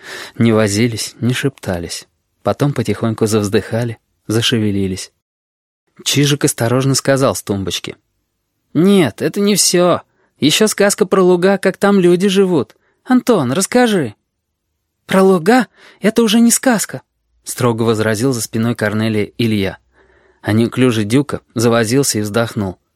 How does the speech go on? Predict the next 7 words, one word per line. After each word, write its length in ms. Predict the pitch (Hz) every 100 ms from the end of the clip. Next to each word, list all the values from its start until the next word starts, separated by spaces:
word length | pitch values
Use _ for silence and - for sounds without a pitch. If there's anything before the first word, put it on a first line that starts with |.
| _ _ _ _ _ -
«Про 200 | 127 131
гусей — 640 | 151 135 147 165 143 113
это 180 | 117 -
сочинительство, 1000 | 131 - 135 131 139 - 92 - - - - - -
а 140 | - 123
про 200 | 131 135
луга — 520 | 123 117 127 160